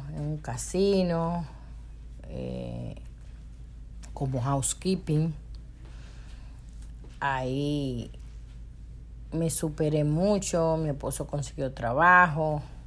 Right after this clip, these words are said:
y mi familia fue progresando poco a poco, con, saqué una licencia de conducir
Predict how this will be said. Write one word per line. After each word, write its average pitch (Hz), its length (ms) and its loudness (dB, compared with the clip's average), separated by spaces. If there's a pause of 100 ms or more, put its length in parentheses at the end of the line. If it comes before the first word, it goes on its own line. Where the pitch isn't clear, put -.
(1040)
y 147 540 0
mi 151 240 2
familia 151 560 2
fue 151 220 0
progresando 139 720 0
poco 117 320 -4
a 101 120 -2
poco, 180 840 12
con, 131 520 -4
saqué 135 360 -4
una 139 200 0
licencia 127 600 0
de 127 100 0
conducir 196 1200 6